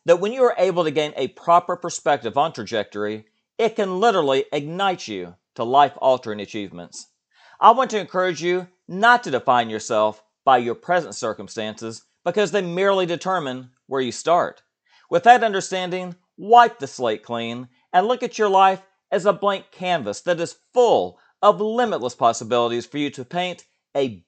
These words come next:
beautiful masterpiece. I want to inspire you to envision your life on an upward graph that has you climbing with great momentum. In doing so, you will begin moving in the direction that will empower you to incredible achievements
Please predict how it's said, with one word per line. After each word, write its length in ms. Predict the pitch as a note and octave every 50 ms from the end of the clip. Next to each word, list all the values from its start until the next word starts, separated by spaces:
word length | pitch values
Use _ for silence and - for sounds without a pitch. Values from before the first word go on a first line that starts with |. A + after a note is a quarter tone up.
| _
beautiful 640 | - F3 F#3+ E3+ A#2+ G#2+ - - F#2+ F2+ E2+ F#2+ _ _ _ -
masterpiece. 880 | G#2 A2 A2 G2+ - - F#2+ F2+ - G2+ F2+ F2+ F#2 G2+ - - - _ _ _ _ _ _ _ _ _ -
I 80 | - A3+
want 200 | B3+ C#4+ C4 A3
to 60 | G#3+
inspire 380 | F#3 - - - F3+ F3+ F#3 F3+
you 140 | F3+ F3
to 120 | - - C#3+
envision 380 | C3+ C3+ D#3+ E3+ C#3 D#3 D#3
your 120 | D#3 D3+ D3+
life 360 | D3+ D3+ D#3 D#3 D#3 D3+ _ _ _ -
on 140 | C#3+ C#3+ C#3
an 100 | C#3 C3+ -
upward 340 | - F3 F3+ - F3+ D#3+ B2+
graph 480 | D#3+ F3 F3+ F3 C3 F#2 E2+ - _ _ _ _ _ _
that 100 | - F3+
has 200 | G3 G3+ G3 D#3
you 80 | F#3+ F3+
climbing 500 | - - - A3 A3 A3 G#3 E3 C3+ B2
with 220 | A#2+ A#2 - _
great 280 | _ E3+ F#3+ F#3 F3 -
momentum. 540 | A2+ A2 G2+ G#2 G#2+ G2+ F#2 F2 F2 F2+ G2 _ _ _ -
In 120 | D3 D#3
doing 240 | D3+ G3+ G#3+ G#3+ G#3
so, 400 | E3 - G#3 G#3 G3+ G3+ G3 G3 _ _ _ _ _
you 120 | - G3+ B3
will 80 | B3+
begin 340 | F#3+ G3+ F3 F3+ F3 C#3+ C#3+
moving 320 | D#3 E3+ E3+ D#3+ E3+ E3
in 220 | - - E3+ F3+ E3+
the 80 | C#3+
direction 560 | A#2 G#2+ A2+ A2 G#2 - - - G#2+ G#2 G#2+ - _ _ _ _
that 160 | - E3 F3 F3
will 120 | E3+ F3
empower 460 | D#3+ C3+ - - - F3+ F3+ F3+ F3
you 140 | E3+ E3+ E3
to 160 | - - E3 E3
incredible 600 | D#3 C#3 _ - - G3 G3 F3+ C3+ B2 A#2+ G#2+
achievements 600 | F#2+ - A2 G#2 G2+ E2+ G2+ G2+ F#2 - -